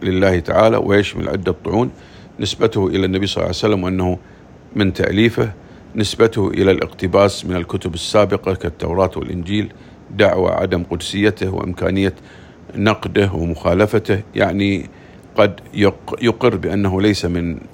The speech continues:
النبي صلى الله عليه وسلم وأنه من الله تعالى، ولكن يقول هو ليس مقدساً، بل يمكن نقده. وهذا الكلام حقيقته نف-، نف-، آه، نفي القرآن عن الله تعالى، لأنه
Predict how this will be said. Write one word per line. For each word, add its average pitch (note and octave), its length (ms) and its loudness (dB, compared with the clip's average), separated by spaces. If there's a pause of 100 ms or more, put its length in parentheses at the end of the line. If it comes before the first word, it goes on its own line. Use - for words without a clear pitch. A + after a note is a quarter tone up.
النبي F2+ 500 -2 (540)
صلى G#2 240 -2
الله F2 160 4
عليه E2 80 4
وسلم A2 360 0
وأنه F#2+ 500 0
من G2 160 -2
الله G2 340 2
تعالى، E2+ 360 -4
ولكن A2 440 0
يقول G2+ 340 -2
هو G2 180 0
ليس G#2 260 0
مقدساً، F2 600 -4
بل G2+ 260 0
يمكن G#2 440 0 (520)
نقده. G2 560 0 (160)
وهذا A#2+ 260 4
الكلام A2 320 2
حقيقته G#2 680 -2 (500)
نف-، - 600 0
نف-، A2 380 0
آه، F#2 220 0
نفي A2+ 280 0
القرآن G2+ 560 2
عن G2 180 0
الله F2+ 260 4
تعالى، D#2+ 360 0
لأنه G#2 520 0